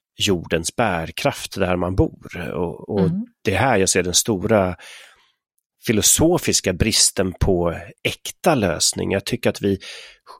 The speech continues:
Speaker 1: vi skjuter problemen framför oss genom att hela tiden säga att ja, ja, okej, vi kan inte köra på bensin, då kör vi på biobränsle. Vi kan inte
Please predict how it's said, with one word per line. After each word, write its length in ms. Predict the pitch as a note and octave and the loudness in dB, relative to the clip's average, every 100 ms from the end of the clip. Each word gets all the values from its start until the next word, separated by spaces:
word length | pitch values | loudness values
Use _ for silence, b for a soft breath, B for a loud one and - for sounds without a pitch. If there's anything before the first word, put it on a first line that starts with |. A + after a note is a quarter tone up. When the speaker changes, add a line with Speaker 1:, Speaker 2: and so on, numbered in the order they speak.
| _ - | _ -8
Speaker 1:
vi 160 | G2+ | -8
skjuter 560 | - - D#3 E3 C3+ A2 | -6 2 4 4 0 -2
problemen 460 | - F2 F2 F2+ | -2 0 0 -2
framför 580 | F2+ - A#2+ F2 - C3+ | -4 -2 0 -2 0 2
oss 200 | G#2 - | 4 2
genom 240 | G2 F2+ F2+ | 2 0 -2
att 120 | - | -2
hela 260 | B2 G2 | 0 2
tiden 360 | G2+ G2+ F2+ F2+ | 2 0 0 0
säga 280 | - F#2 F2+ | 2 2 2
att 100 | G2+ | 4
ja, 160 | A2+ | 4
ja, 200 | A2+ G2 | 6 4
okej, 380 | F#2+ - G2+ F#2 | 4 2 2 2
vi 80 | F#2 | 0
kan 140 | - A2 | -2 -2
inte 140 | - | 0
köra 240 | - F2 | 0 2
på 120 | F2 E2+ | 0 -2
bensin, 440 | F2+ F2+ - E2 | 0 0 -2 -4
då 80 | D#2+ | -2
kör 180 | - F#2+ | 2 2
vi 100 | F#2+ | 0
på 140 | F#2+ | -2
biobränsle. 640 | E2+ E2 D#2 D2+ E2 - | -4 -4 -6 -6 -4 -4
Vi 100 | G2+ | -2
kan 140 | - B2 | 2 2
inte 380 | A2 - F#2+ | 2 2 0